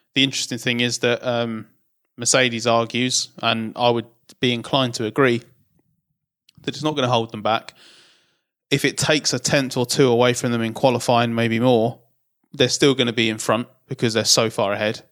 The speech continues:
And it just means they're gonna redirect some qual-, some engine performance into the race. Because I don't know if Toto was sort of using these numbers as, uh,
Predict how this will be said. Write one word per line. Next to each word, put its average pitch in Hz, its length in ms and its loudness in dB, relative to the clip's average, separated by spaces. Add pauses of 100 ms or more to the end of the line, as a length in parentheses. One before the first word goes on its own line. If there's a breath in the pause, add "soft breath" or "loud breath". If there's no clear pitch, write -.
(360)
And 131 220 0
it 120 140 0
just - 160 -2
means 120 200 -2
they're 117 120 2
gonna 117 200 2
redirect 117 600 2
some 113 180 -2
qual-, 127 320 -2
some 117 160 -2
engine 123 300 0
performance 120 480 -2
into 120 180 -6
the 127 80 0
race. 131 380 0 (360 loud breath)
Because 127 280 0
I 135 200 2
don't 143 220 2
know 127 300 -2 (560)
if 135 180 -2
Toto 127 460 2
was 113 120 -2
sort 120 180 -4
of - 20 -4
using 120 340 -2
these 120 220 -2
numbers 113 500 -2
as, 113 380 -4
uh, 110 320 0